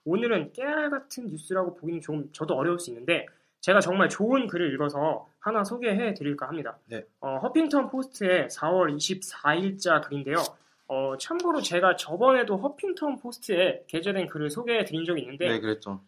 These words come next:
Speaker 1: 뭐 별 의도는 아니고 제가 매일 이곳에 접속해서 뉴스나 글을 읽다 보니까 그렇게 된 것이니까요. 뭐 다른 의도가 없다는 것을
Speaker 2: 네.
Speaker 1: 알아주셨으면 좋겠고요.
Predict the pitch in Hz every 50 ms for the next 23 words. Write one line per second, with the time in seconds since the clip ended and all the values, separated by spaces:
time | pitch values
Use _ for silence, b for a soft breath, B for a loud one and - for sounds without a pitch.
0 | _ - 143 147 - 247 240 185 190 240 262 247 185 135 147 175 180 165 180 196
1 | 156 - - - - 175 190 208 180 147 147 180 214 214 160 156 165 180 233 233
2 | 240 208 - 143 135 - 180 175 - 185 160 165 151 135 127 - 156 165 - -
3 | 202 180 156 139 - - 170 180 190 143 135 135 175 160 151 143 139 143 - 143
4 | 135 - 175 170 - 160 - 127 127 135 139 139 135 131 123 - 156 185 180 139
5 | - - 123 123 - _ _ _ _ _ _ - 156 185 214 202 160 156 185 180
6 | 143 127 123 - 185 151 156 175 147 135 - 139 160 180 180 110 113 110 107 104
7 | 101 - 151 156 160 143 151 156 151 156 143 143 - - 147 147 151 185 214 175
8 | - -